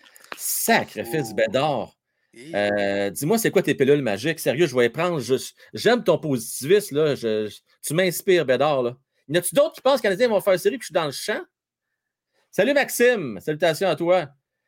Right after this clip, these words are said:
Speaker 1: Euh, vingt-neuvième, pas mal ça, Sébastien. Vingt-neuvième.
Speaker 2: Oh oui, il y a, il y a pas que nous autres, là.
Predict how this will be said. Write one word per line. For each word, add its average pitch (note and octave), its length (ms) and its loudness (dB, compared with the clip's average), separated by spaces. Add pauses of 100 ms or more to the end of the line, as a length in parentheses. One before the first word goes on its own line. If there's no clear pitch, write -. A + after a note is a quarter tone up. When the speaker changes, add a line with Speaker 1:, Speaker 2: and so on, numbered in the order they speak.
(160)
Speaker 1:
Euh, B2 640 2
vingt-neuvième, F#3 720 -2
pas D3 120 -2
mal C#3 200 -2
ça, C3+ 180 -6
Sébastien. F#2+ 560 -10 (140)
Vingt-neuvième. G2+ 500 -8
Speaker 2:
Oh G3+ 120 4
oui, D3+ 160 2
il A#2 40 -10
y A#2 60 -4
a, - 20 -4
il B2 60 -10
y B2 60 -4
a B2 40 -4
pas A3+ 180 -2
que F#3+ 120 -10
nous B2 180 -10
autres, C#3 220 -10
là. A3+ 100 -18